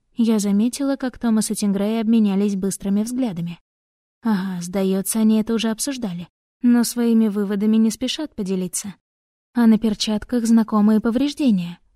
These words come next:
протянула я. "Помнится, твои, Томас, выглядели похоже после того, как ты полистал ту книгу". Тот едва заметно кивнул, подтверждая мои слова. Свободной рукой я опять подняла трость.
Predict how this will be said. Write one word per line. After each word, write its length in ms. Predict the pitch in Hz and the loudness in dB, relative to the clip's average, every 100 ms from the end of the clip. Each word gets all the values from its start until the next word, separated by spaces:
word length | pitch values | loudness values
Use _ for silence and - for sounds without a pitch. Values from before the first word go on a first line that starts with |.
| _ | _
протянула 460 | 220 196 202 190 185 | -4 -2 -2 -2 -2
я. 260 | 180 175 _ _ _ _ _ _ | -6 -10 _ _ _ _ _ _
"Помнится, 480 | 254 240 233 220 220 | 2 4 4 2 -4
твои, 320 | 220 277 311 | -4 -4 -4
Томас, 440 | - 208 202 190 | -2 0 2 0
выглядели 480 | 208 208 208 202 208 | 0 0 0 2 0
похоже 560 | 202 208 - 202 208 247 | 0 -4 -4 -6 -4 -4
после 340 | 247 208 226 | -4 -4 -4
того, 360 | 220 196 196 208 | -2 -4 -4 -4
как 240 | 240 - | -6 -4
ты 120 | 226 | -4
полистал 500 | - 214 214 - 214 | 0 0 0 -2 -4
ту 120 | 208 247 | -2 -6
книгу". 440 | - 285 180 170 _ _ _ _ _ _ | -2 0 -2 -6 _ _ _ _ _ _
Тот 260 | - 233 - | -2 -2 0
едва 260 | 262 233 220 | -2 0 2
заметно 420 | 214 214 202 208 | 2 2 0 -2
кивнул, 460 | - 185 196 208 214 | -2 -2 0 0 -2
подтверждая 720 | 254 - 226 196 190 190 196 | -6 -4 -4 -2 -2 -2 0
мои 220 | 196 196 | 0 -2
слова. 400 | - 254 208 170 _ _ _ _ _ _ | -4 -8 -10 -12 _ _ _ _ _ _
Свободной 600 | - - 247 269 269 254 | -6 2 4 4 4 4
рукой 380 | 233 220 233 233 | 4 0 0 0
я 220 | 226 220 | 2 0
опять 320 | 202 196 196 | -2 -4 -4
подняла 400 | - 190 208 202 | -6 0 2 2
трость. 460 | 214 254 196 - | 0 -4 -4 -10